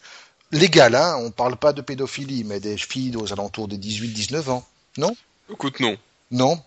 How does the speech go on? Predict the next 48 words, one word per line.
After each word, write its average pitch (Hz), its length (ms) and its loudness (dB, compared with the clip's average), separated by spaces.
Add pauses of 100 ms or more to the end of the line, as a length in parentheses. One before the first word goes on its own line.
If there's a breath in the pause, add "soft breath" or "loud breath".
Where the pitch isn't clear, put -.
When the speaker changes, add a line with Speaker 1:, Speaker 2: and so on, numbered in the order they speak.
Speaker 1:
Ben, 139 180 6
si 220 160 6
ça 247 140 6
t'arrivait 160 640 4 (100)
et 147 60 0
que - 120 -6
tu 147 180 -4
avais 147 160 0
un 175 100 2
iPhone, 135 540 -2 (520 loud breath)
eh 120 80 0
ben, 147 280 4
tes 139 140 -2
mails 147 200 0
n'arriveraient 120 340 -2
pas. 90 180 -12 (680)
Parce 117 140 -2
que 143 160 -6
Apple, 147 480 2
au 151 100 0
lieu 160 220 4
de 147 100 -2
mettre 139 280 -2
ce - 80 -2
genre 127 140 -2
de 123 60 -4
truc 127 340 -6 (100)
dans 117 160 -6
des 101 120 -4
spams, 180 400 2 (320)
si - 200 -4
tu 123 120 -6
synchronises 123 520 0
tes 110 100 -4
mails 113 180 2
avec 104 180 0
iCloud, 151 400 -2 (340 loud breath)
il 151 120 0
les 151 100 4
vire, 110 380 -4
carrément. 117 400 -2 (440 loud breath)
Ils 117 120 -2
estiment 135 280 -2
que - 80 -4
t'as 127 120 0
pas 117 100 -4
le 104 40 -6
droit. - 260 -8